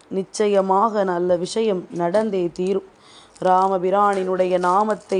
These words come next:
யாரெல்லாம் இன்று வாய் குளிர உச்சரிக்கின்றார்களோ, அது மனம் குளிர்ந்து அவர்கள் வாழ்க்கையில் நடக்கக்கூடிய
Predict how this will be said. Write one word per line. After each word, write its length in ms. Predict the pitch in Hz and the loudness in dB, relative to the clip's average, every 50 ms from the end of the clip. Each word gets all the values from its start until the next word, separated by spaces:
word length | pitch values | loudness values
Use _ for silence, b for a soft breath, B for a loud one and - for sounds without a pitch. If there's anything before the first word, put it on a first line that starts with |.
| 180 185 | 2 4
யாரெல்லாம் 640 | 185 185 185 190 185 190 190 202 208 202 190 185 185 | 4 4 4 2 0 -2 -2 0 2 2 2 2 -2
இன்று 360 | 180 180 185 185 170 175 185 | -6 -6 -6 -6 -6 -6 -4
வாய் 300 | 165 175 180 185 190 180 | -2 0 2 2 2 0
குளிர 340 | 175 180 185 202 233 240 214 190 185 | -2 -6 -4 -2 0 0 0 0 -2
உச்சரிக்கின்றார்களோ, 1120 | 180 185 - - 247 226 214 202 180 - - - 170 165 175 175 175 170 165 175 180 170 - B B B B B B B B B | -4 -8 -4 0 0 0 0 0 0 -2 -2 -2 -2 -2 0 0 0 0 -2 -4 -4 -4 -6 B B B B B B B B B
அது 260 | 175 185 175 185 175 | -4 -2 -2 -2 -4
மனம் 340 | 180 180 185 190 190 185 - | -2 -2 -2 -2 -2 -4 -4
குளிர்ந்து 480 | 202 202 214 233 240 226 226 190 190 190 - B B B B B B | -4 -2 -2 -2 -2 -2 -4 -6 -6 -8 -10 B B B B B B
அவர்கள் 460 | - 190 202 208 208 202 196 196 196 185 | -2 0 2 2 0 0 0 -2 0 0
வாழ்க்கையில் 580 | 196 202 214 240 240 233 - 233 214 202 196 | 2 2 2 2 -2 -2 -4 -4 -4 -2 -2
நடக்கக்கூடிய 920 | 190 196 196 226 233 233 - 233 214 208 - - 196 190 185 185 185 185 | -2 -2 -2 -2 -4 -4 -4 -4 -6 -6 -6 -8 -6 -4 -4 -2 -2 -2